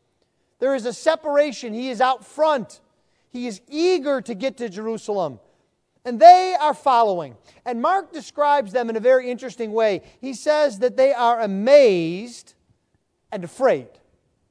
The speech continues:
Now, we might ask, why is that the case? But what we realize is that as they are traveling to Jerusalem,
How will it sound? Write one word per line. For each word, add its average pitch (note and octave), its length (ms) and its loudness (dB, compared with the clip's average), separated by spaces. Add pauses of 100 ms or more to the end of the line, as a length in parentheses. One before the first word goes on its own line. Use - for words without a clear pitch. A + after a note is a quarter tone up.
(680)
Now, G3 100 -4
we D#4+ 160 -2
might A#3+ 220 0
ask, F#3 280 0
why D4 360 0
is A#3+ 200 -8
that G3+ 220 -2
the F#3 40 -16
case? C4+ 600 0 (840)
But A#3 100 -2
what D#4 220 0
we E4 140 -2
realize A3 880 4
is G3+ 320 -4
that B3 160 -6
as E4+ 400 0
they D#4+ 100 2
are C#4 160 0
traveling C4 580 -4
to D#4+ 260 -8
Jerusalem, A3+ 720 -10